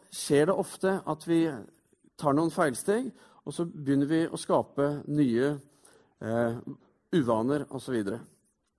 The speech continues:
Og så har vi våre valg. Eh, du og jeg, vi kan ikke, ingen av oss hadde noe med hvem våre foreldre var. Sånn var det den dagen du ble født. Og ikke hadde du noe særlig innflytelse på hvor du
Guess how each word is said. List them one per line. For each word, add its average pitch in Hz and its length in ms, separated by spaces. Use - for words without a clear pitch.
Og - 60
så 208 80
har 202 80
vi 208 100
våre 208 220
valg. 233 300
Eh, 123 340
du 170 140
og 196 100
jeg, 190 220
vi 185 100
kan 180 160
ikke, 185 220
ingen 160 200
av 175 80
oss 170 100
hadde 143 200
noe 156 120
med 147 360
hvem 139 240
våre 135 200
foreldre 135 400
var. 139 240
Sånn 147 320
var 123 160
det 147 100
den 139 140
dagen 120 280
du 131 80
ble 139 160
født. - 320
Og 185 120
ikke 180 220
hadde 156 180
du 165 80
noe 170 120
særlig 160 260
innflytelse 151 500
på 160 160
hvor 143 160
du 151 60